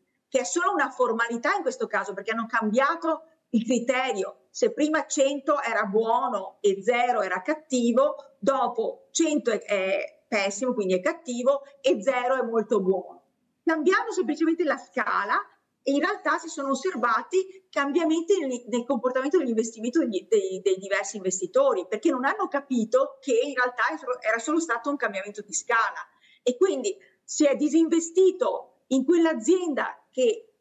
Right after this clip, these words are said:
per esempio, era molto buona prima e poi è diventata, diciamo così, con un rating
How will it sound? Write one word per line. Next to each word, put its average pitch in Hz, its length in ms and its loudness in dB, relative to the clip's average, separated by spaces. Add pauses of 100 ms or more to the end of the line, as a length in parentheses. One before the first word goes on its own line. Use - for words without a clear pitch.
(300)
per 208 100 -2
esempio, 254 320 0
era 214 140 0
molto 294 340 0
buona 247 320 0
prima 254 500 -2 (280)
e 240 160 0
poi 294 240 2
è 247 60 4
diventata, 233 840 -4
diciamo 247 360 -2
così, 269 300 0
con 214 140 0
un 220 220 0
rating 277 580 0